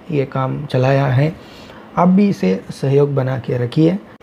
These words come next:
दोस्तों, आप भले बातें जानते हैं कि मैं विद्यावार्ता का संपादक, अ, बोल के काम जो कर रहा हूँ, actually ये हर्षवर्धन Publication का अच्छा सा brand है,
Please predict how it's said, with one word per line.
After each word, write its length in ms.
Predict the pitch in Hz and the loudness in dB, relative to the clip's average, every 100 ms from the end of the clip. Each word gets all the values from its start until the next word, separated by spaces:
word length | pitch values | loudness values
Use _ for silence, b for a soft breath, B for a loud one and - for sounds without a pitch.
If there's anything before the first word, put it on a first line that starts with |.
| 156 | 6
दोस्तों, 380 | 160 185 214 | 6 6 4
आप 100 | 202 | 2
भले 260 | 185 156 170 | 2 2 4
बातें 340 | 165 165 165 | 4 2 2
जानते 380 | 165 151 147 151 | 2 2 0 0
हैं 200 | 143 151 | 0 -2
कि 120 | 156 | -2
मैं 160 | 160 151 | -2 0
विद्यावार्ता 680 | 143 135 151 147 139 131 139 | 0 2 2 4 2 0 -2
का 140 | 147 | -2
संपादक, 600 | 127 139 135 147 143 127 - - B B - | -4 -2 2 2 2 0 -4 -18 B B -8
अ, 280 | 139 135 131 - - | -6 -6 -8 -12 0
बोल 180 | 139 139 | 2 2
के 100 | 139 | 0
काम 300 | 139 139 151 | 0 2 2
जो 100 | 139 | 2
कर 180 | 135 135 | 2 2
रहा 300 | 135 131 131 | 2 0 -2
हूँ, 260 | 120 156 - B B B B - - | -2 -4 -6 B B B B -10 -4
actually 400 | 131 - 160 160 | -2 4 6 6
ये 180 | 170 160 | 6 4
हर्षवर्धन 640 | 139 139 151 147 139 147 | 4 2 2 2 2 0
Publication 680 | 143 135 139 147 139 139 139 | 2 0 0 0 0 -2 -2
का 120 | 147 | -4
अच्छा 240 | 139 - | -4 -2
सा 160 | 143 147 | 0 2
brand 340 | 139 139 143 | 4 4 4
है, 240 | 135 147 | 2 0